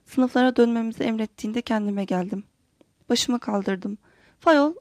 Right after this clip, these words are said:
ağır ağır bana doğru ilerliyordu. Gözlerinde büyük bir hoşnutluk havası vardı. Yaklaştı ve bu kez eğlenmek için kuşağının uçlarını yakalama eğilimini duydum.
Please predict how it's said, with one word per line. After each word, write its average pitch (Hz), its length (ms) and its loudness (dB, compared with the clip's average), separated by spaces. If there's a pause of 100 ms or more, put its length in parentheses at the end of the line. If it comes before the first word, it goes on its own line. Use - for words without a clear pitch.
ağır 294 240 4
ağır 247 300 0
bana 247 220 0
doğru 214 180 2
ilerliyordu. 190 640 -2 (500)
Gözlerinde 226 560 -2
büyük 269 220 -8
bir 247 100 -6
hoşnutluk 233 540 -10
havası 190 320 -4
vardı. 190 380 -4 (480)
Yaklaştı 220 600 0 (320)
ve 262 120 4
bu 330 60 0
kez 285 300 0
eğlenmek 262 460 4
için 294 180 -2
kuşağının 254 460 2
uçlarını 240 360 -2
yakalama 240 440 0
eğilimini 190 400 -2
duydum. 190 340 -4